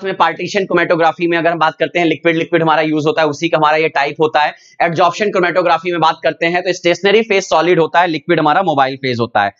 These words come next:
हाँ जी, हाँ जी। चलिए which type of vapor is stored in mercury lamp? Mercury lamp में कौन सा हमारा vapor in, भाई mercury lamp की बात हो रही है, Mercury lamp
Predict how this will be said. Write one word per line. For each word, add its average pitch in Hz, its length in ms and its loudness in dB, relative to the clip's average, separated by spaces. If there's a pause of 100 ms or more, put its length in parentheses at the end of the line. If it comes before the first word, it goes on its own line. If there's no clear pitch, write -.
(300)
हाँ 156 100 0
जी, 156 400 0
हाँ 147 80 -2
जी। 139 260 0
चलिए 156 340 0 (760)
which 214 260 2
type 202 380 0
of 196 120 4 (120)
vapor 190 280 0 (600)
is 180 120 4
stored 196 480 2 (100)
in 202 160 2
mercury 180 480 0
lamp? 170 280 -2 (320)
Mercury 196 380 2
lamp 196 300 0
में 202 240 0
कौन 190 220 4
सा 196 160 0
हमारा 180 300 2
vapor 170 360 0
in, 175 180 -2 (300)
भाई 175 140 2
mercury 196 480 0
lamp 196 320 -2 (120)
की 208 100 2
बात 170 240 2 (120)
हो 160 100 4
रही 139 360 -2
है, 104 140 -2 (580)
Mercury 180 420 2
lamp 180 300 -2